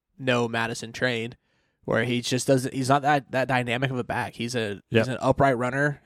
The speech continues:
Speaker 1: um, very stiff hips. Like, he's a guy, I, you can't even call him, like, uh, he, he's not, he, like, zone schemes don't work for me. He's not a one cut guy and go. He's a power guy.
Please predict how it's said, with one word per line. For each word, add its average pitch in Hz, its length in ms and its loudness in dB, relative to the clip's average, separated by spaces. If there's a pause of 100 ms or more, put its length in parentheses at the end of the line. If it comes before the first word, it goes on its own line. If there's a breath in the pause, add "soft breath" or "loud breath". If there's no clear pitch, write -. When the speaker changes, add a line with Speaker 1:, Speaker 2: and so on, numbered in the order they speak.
Speaker 1:
um, 90 580 -4 (560)
very 127 280 0
stiff - 280 -2
hips. - 380 0
Like, 107 300 -6 (540)
he's 135 160 4
a 139 80 6
guy, 131 580 4 (560)
I, 117 140 -4
you 110 220 -6
can't 165 260 6
even 143 80 0
call 135 340 6
him, 113 320 -2 (100)
like, 113 280 -8
uh, 104 380 -6
he, 135 160 -4
he's 135 240 -6
not, 147 120 2
he, 127 160 -4 (120)
like, 131 160 -4
zone 143 260 8
schemes 147 220 0
don't 131 100 2
work 120 140 -6
for 120 60 -12
me. 120 100 -8
He's 131 100 -8
not 135 180 4
a 131 60 6
one 123 260 0
cut 127 220 2
guy 117 180 -2
and 113 80 -8
go. 123 180 -2
He's 131 200 0
a 123 80 0
power 120 440 2
guy. 98 320 -6